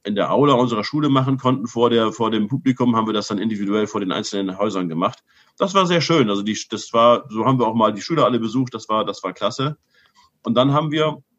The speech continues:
die Abi-Feier haben wir virtuell gemacht mit den, äh, mit den Redebeitragen, äh, Redebeiträgen und mit den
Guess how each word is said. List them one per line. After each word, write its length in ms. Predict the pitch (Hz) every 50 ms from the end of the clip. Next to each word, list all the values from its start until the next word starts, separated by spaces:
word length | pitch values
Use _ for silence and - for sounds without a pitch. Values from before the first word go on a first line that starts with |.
| _ _ _ _ _ _ _ _ _ _ _ _ _ _ _ _ _ -
die 220 | 107 110 - - _
Abi-Feier 760 | - 110 123 170 170 165 - 165 170 175 175 175 175 170 147
haben 280 | 143 139 135 143 131 120
wir 340 | 127 123 123 120 - 80 104
virtuell 420 | 117 113 - - 85 107 147 170
gemacht 500 | 170 180 180 - - - - - - - _ _ _ _ _
mit 340 | 110 113 113 - - - _
den, 420 | 110 107 107 107 104 104 104 92 65
äh, 100 | 92 98
mit 180 | 98 98 92
den 120 | 98 90 92
Redebeitragen, 1080 | 95 135 143 135 123 123 123 120 120 - - 113 113 110 113 110 117 113 113 - -
äh, 40 | 90
Redebeiträgen 1400 | 98 90 80 87 95 113 110 - - 87 101 - 117 123 123 120 101 113 110 104 - - 107 110 113 113 113 95
und 140 | 87 95 92
mit 140 | 98 - -
den 120 | 101 98